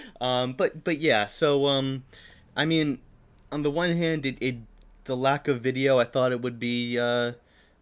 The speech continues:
to be perfectly honest, I thought the lack of video would be less frustrating, um, than it actually was. I thought that I would be like, "Oh, wow, I have all this,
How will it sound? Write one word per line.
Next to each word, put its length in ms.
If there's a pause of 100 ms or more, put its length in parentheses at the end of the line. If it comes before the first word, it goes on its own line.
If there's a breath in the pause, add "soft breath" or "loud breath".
(160)
to 100
be 100
perfectly 300
honest, 220
I 40
thought 220
the 60
lack 200
of 60
video 380 (160)
would 160
be 340 (420)
less 400 (280)
frustrating, 640 (640 soft breath)
um, 480
than 240
it 100
actually 300
was. 280
I 80
thought 300
that 160
I 100
would 160
be 120
like, 260
"Oh, 220
wow, 200
I 60
have 160
all 140
this, 320